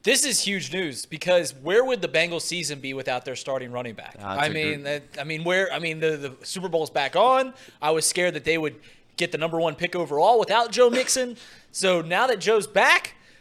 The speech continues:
Speaker 1: things are great. And actually, this is great news for Joe Mixon because his name kinda got drugged through the mud a little bit, kinda got drugged through the mud.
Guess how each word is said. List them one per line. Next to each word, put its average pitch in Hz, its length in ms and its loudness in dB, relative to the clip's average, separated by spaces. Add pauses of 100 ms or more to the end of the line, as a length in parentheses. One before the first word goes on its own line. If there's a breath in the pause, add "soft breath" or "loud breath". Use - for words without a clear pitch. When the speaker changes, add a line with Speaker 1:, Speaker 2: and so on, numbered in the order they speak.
(160 soft breath)
Speaker 1:
things 294 240 0
are 285 40 -2
great. 208 280 4
And 147 100 -2
actually, 165 280 0
this 151 120 -4
is 147 80 -4
great 143 220 -2
news 135 200 -6
for 156 220 0
Joe 151 240 0
Mixon 147 440 -2
because 156 420 0
his 165 120 -6
name 196 220 -2
kinda 214 220 -2
got 220 160 4
drugged 220 200 2
through 254 120 -4
the 285 80 -2
mud 277 200 4
a 262 40 10
little 254 240 6
bit, 233 440 6
kinda 220 200 -2
got 226 100 0
drugged 214 240 -2
through 254 120 -8
the 247 80 -4
mud. 247 360 0